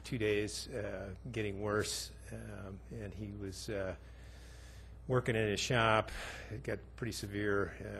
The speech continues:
Um, he laid down, uh, but things didn't get better. Uh, called, uh, nine one one and, um, kinda gave a nondescript, uh, complaint there.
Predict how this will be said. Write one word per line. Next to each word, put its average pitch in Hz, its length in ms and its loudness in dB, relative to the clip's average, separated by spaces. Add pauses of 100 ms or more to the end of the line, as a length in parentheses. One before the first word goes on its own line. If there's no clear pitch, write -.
(160)
Um, 92 100 -6 (320)
he 110 80 -4
laid 101 160 0
down, 101 440 0 (140)
uh, 107 220 -6 (180)
but 104 220 -4
things 101 220 -4
didn't 98 180 -4
get 95 220 -4
better. 92 400 -2 (320)
Uh, 101 360 -8 (360)
called, 104 260 -2 (180)
uh, 107 60 -4 (640)
nine 110 240 4
one 98 220 0
one 95 260 0 (1200)
and, 101 420 -2
um, 92 440 0 (240)
kinda 107 260 2
gave 95 280 0
a 90 160 2
nondescript, 95 800 -2
uh, 101 240 -2 (1800)
complaint 104 500 -6
there. 62 240 -8